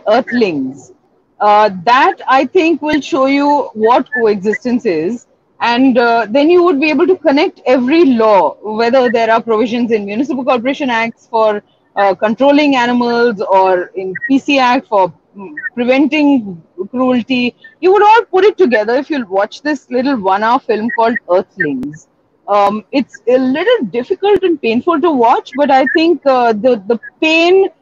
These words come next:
that humankind has inflicted upon millions of animals on this, uh, earth, um, will not go away by our shutting our eyes to it. If you shut your eyes to it like a turtle,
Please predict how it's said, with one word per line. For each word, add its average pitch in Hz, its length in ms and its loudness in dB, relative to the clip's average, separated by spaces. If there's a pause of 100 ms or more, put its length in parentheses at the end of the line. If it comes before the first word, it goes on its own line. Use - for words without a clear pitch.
(100)
that 247 200 -2
humankind 262 760 2
has 247 300 0
inflicted 240 760 -4
upon 233 680 -2
millions 285 440 2
of 214 160 -2
animals 175 600 -4 (280)
on 196 140 -2
this, 175 220 -2
uh, 170 200 -2 (140)
earth, 220 240 2 (460)
um, 208 420 -2 (180)
will 285 200 2
not 294 300 2
go 240 220 4
away 247 260 2
by 226 320 0
our 202 200 2
shutting 226 420 -4
our 196 120 2
eyes 165 320 -2
to 151 160 -10
it. 135 140 -12 (300)
If 240 100 -6
you 330 160 2
shut 269 260 0
your 294 100 2
eyes 269 340 2
to 277 160 -4
it 277 180 -2
like 254 200 -2
a 247 200 -2 (240)
turtle, 269 520 0